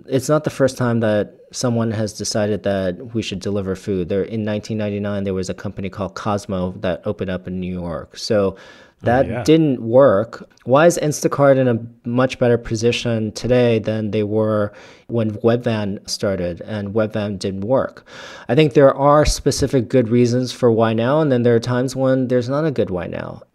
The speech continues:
Speaker 1: And in Instacart's case or in DoorDash's case, the why now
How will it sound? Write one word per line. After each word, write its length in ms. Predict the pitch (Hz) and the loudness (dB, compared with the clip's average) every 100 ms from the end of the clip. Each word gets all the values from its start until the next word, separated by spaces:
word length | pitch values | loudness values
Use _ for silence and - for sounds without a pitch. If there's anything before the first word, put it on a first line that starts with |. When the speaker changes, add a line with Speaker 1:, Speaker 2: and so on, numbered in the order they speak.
| - | -8
Speaker 1:
And 320 | 123 120 120 | -4 -2 -2
in 300 | 95 127 120 | -4 -4 -2
Instacart's 800 | 120 143 143 - - 131 123 123 | -4 -6 -4 -6 -2 0 0 -2
case 420 | - 123 123 117 - | -6 -2 -2 -2 -4
or 240 | 117 113 | -2 -2
in 140 | 107 | -2
DoorDash's 600 | 104 127 127 117 - 110 | 2 2 2 0 -4 -10
case, 300 | - 113 107 | -6 -6 -6
the 120 | - 104 | -6 -6
why 200 | 107 104 | -4 -4
now 340 | 104 107 | -4 -6